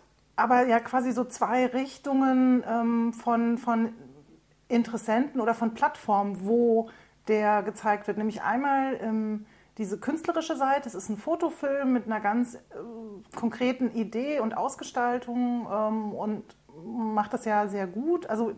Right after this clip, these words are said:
ich habe ja auch die Tonebene schon, und du hast das länger erzählt, beschrieben, dass, dass es wirklich sehr, ähm, sehr fein und sehr genau bearbeitet. Das heißt, ähm,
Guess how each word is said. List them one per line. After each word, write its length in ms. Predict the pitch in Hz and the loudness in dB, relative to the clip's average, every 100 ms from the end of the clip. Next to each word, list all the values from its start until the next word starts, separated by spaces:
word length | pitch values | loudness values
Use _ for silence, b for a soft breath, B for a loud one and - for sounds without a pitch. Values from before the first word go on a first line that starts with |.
| - | -8
ich 180 | 208 - | -8 -4
habe 160 | 254 | 0
ja 60 | - | 0
auch 60 | - | -2
die 100 | 208 | -6
Tonebene 680 | 233 277 220 240 233 226 226 | 0 0 2 2 2 0 -2
schon, 260 | 240 233 | 2 2
und 160 | 214 208 | 2 -2
du 80 | 220 | -2
hast 140 | 220 | -4
das 100 | 202 | -6
länger 180 | 214 220 | -2 -2
erzählt, 300 | 202 226 202 | -2 -6 -8
beschrieben, 380 | - 233 240 233 B B B | -8 -2 -2 -2 B B B
dass, 260 | - 233 - | -2 -2 0
dass 180 | 226 214 | -2 -2
es 120 | 226 | -2
wirklich 280 | 247 247 - | -4 -4 -2
sehr, 640 | 220 226 226 220 220 214 | 4 6 8 6 4 2
ähm, 100 | 214 | 2
sehr 140 | 220 220 | 0 0
fein 300 | 214 240 247 | 2 2 4
und 80 | 220 | 2
sehr 120 | 208 | 0
genau 280 | 202 202 254 | 0 2 2
bearbeitet. 400 | 254 262 262 226 | 0 0 -2 -6
Das 120 | 226 | -2
heißt, 340 | 220 226 226 | -2 -2 -4
ähm, 240 | 220 208 | -6 -6